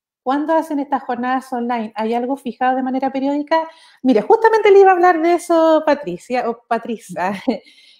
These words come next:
Nosotros estamos organizando estos webinars para todos los que nos están mirando cada quince días en este, en este periodo. Ya en el mes de mayo lo hicimos todas las semanas por, eh, visibilizar y empoderar también el rol de enfermería, ¿cierto? Por,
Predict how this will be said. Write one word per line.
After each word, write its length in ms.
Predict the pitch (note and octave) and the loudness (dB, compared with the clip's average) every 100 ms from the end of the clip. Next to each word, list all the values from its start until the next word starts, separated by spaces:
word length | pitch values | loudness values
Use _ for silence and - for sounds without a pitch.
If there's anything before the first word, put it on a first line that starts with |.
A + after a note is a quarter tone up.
| - | -6
Nosotros 400 | A#3 D4+ D#4 F4 | -2 -2 0 0
estamos 260 | E4+ D#4+ | 2 0
organizando 460 | E4 D4 C4+ D4 D#4 | 2 2 2 2 0
estos 240 | D#4 D#4 D#4 | 0 -2 2
webinars 460 | E4+ D4 A#3 A#3+ | 2 2 -2 -2
para 180 | A#3 A3+ | 0 0
todos 140 | A#3+ | 0
los 100 | C4+ | -2
que 100 | C#4+ C#4+ | 0 -2
nos 100 | C#4+ | 0
están 200 | D4 C#4+ | 0 2
mirando 540 | D4+ A#3+ A#3 A#3+ C4+ C4 | 2 2 0 -2 -2 0
cada 180 | B3+ | -2
quince 440 | B3+ C#4 D#4 D#4+ D#4 | 0 -2 0 0 -2
días 300 | D4+ D#4 D#4 | 2 2 2
en 160 | C4+ C4+ | 0 0
este, 580 | C#4 - C#4+ C#4 C#4 B3+ | 0 0 0 2 2 0
en 60 | |
este 180 | C#4 C#4 | 0 0
periodo. 480 | C#4+ C#4 G#3+ D#3 - - | 0 2 2 0 -6 -6
Ya 260 | G#3 A#3 | 0 2
en 60 | B3 | 2
el 80 | A3 | 0
mes 160 | B3+ | -2
de 120 | A#3 G#3+ | -2 -2
mayo 260 | A3+ B3+ | -2 -2
lo 80 | A#3 | -4
hicimos 340 | G#3+ A#3 A3+ | -4 -8 -8
todas 160 | - A3 | -4 -4
las 140 | A#3 | -4
semanas 400 | - A3 A3+ B3 - | -8 -10 -8 -8 -4
por, 220 | A#3 B3+ _ _ _ _ - | -4 -4 _ _ _ _ 0
eh, 220 | G#3 G#3 | 2 4
visibilizar 920 | A#3+ B3 A#3 A3 G3 F3+ A#3 B3 A#3 | 0 0 -2 -2 -2 0 2 2 2
y 80 | G#3+ | -2
empoderar 500 | A3 B3 A#3+ A#3+ A#3+ | -2 -2 0 0 -2
también 260 | A#3 A#3 A#3 | -4 -2 -2
el 120 | A3 | -2
rol 160 | A3 A3+ | -2 -4
de 100 | A#3 | -6
enfermería, 640 | - G#3 G3+ C4 G3 - | -8 -10 -6 -4 -4 -6
¿cierto? 400 | - G#3 - G3+ | -10 -10 -8 -6
Por, 320 | G3 G#3 | -4 -4